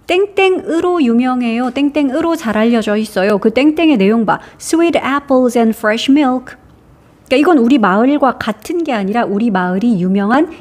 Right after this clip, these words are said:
이유네. 그치? 달콤한 사과, 신선한 우유, 이런 게 많이 나는 마을인가 봐. 그래서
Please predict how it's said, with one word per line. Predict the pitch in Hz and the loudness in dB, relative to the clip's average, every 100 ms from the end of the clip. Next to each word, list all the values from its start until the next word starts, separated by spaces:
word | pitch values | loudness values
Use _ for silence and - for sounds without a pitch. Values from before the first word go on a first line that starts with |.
| - | -10
이유네. | - 220 269 349 320 196 196 - | -2 2 2 2 0 -4 -8 -14
그치? | - 208 - 165 - - - | -14 -12 -10 -12 -16 -16 -2
달콤한 | 220 214 262 254 262 | 0 2 2 2 2
사과, | 262 269 262 277 269 269 269 - | -2 -4 -4 -2 -2 -4 -8 -16
신선한 | - 269 262 277 262 269 | -2 0 2 0 0 -2
우유, | 233 254 269 277 277 277 277 - _ - | 0 2 2 2 0 -2 -8 -20 _ -6
이런 | 254 277 269 | 0 2 2
게 | 262 | 0
많이 | 196 190 220 220 | -2 -2 0 0
나는 | 185 208 247 | -2 0 0
마을인가 | 214 185 214 233 233 | 0 -2 -4 -4 -4
봐. | 196 - - - - | -2 -4 -6 -20 -2
그래서 | 247 247 240 359 | 0 2 2 2